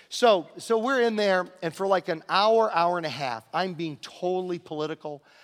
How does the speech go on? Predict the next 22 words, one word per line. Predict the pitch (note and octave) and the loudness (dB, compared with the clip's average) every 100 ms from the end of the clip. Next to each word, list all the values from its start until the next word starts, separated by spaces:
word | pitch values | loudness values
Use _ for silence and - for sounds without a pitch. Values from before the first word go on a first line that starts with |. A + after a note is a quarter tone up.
| - - | -10 -2
I'm | F3 | 0
being | E3 | -2
totally | - - F3 F3 D#3+ | -6 -8 -6 -4 -6
pastoral. | D#3 C#3+ - D3 C#3 | -8 -12 -10 -10 -8
"Oh, | D#3+ D#3 | -8 -10
this | C#3+ - | -12 -16
must | D3+ - | -20 -20
be | |
so | C3+ B2+ | -20 -18
hard | A2+ D3 D3 C3 | -18 -16 -16 -16
for | - | -16
you, | C#3+ C#3 C#3 C3+ | -14 -12 -10 -10
and | A#2 - - _ - | -12 -16 -20 _ -10
maybe | D#3+ | -8
you | E3 | -8
can | C#3+ | -12
see | - D3 | -14 -14
it | C3+ | -14
from | B2 | -16
this | A#2 D#3 - | -14 -14 -14
perspective," | C#3+ - - D3+ - D3 C#3 A#2+ | -16 -16 -12 -14 -14 -14 -14 -14
or | A#2+ | -20